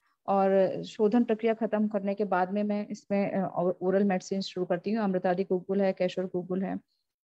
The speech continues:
और ख-, अ, महामंजिष्टादि काढ़ा, खदरा रिस्ट, ये, अ,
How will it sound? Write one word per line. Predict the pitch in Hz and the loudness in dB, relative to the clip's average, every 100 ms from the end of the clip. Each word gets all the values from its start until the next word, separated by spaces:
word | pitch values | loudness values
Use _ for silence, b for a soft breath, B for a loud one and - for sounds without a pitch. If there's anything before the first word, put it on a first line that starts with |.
| - | -4
और | 180 185 | 2 2
ख-, | 190 214 | 2 0
अ, | - 185 185 175 | 2 2 0 -2
महामंजिष्टादि | 180 190 202 196 185 185 180 170 | 0 0 2 2 0 0 -2 -2
काढ़ा, | 180 180 170 180 208 _ _ _ _ - | 0 0 0 -2 -6 _ _ _ _ -4
खदरा | 185 185 185 | 0 2 4
रिस्ट, | 185 214 - - - | 4 2 -4 -14 -6
ये, | 196 196 | 2 4
अ, | - 180 180 175 | 4 0 0 0